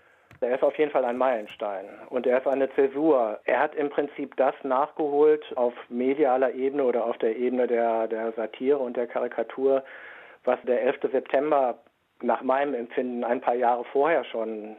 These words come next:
aufgezeigt hat, nämlich dass es da einen Konflikt gibt zwischen den westlichen Werten und einem islamistischen Fundamentalismus,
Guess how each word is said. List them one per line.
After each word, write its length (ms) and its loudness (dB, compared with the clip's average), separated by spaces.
aufgezeigt 680 0
hat, 120 -4
nämlich 260 -6
dass 140 -2
es 120 -12
da 100 0
einen 180 -2
Konflikt 460 -8
gibt 260 0
zwischen 260 0
den 140 2
westlichen 480 0
Werten 640 2
und 340 -4
einem 240 0
islamistischen 800 -4
Fundamentalismus, 920 0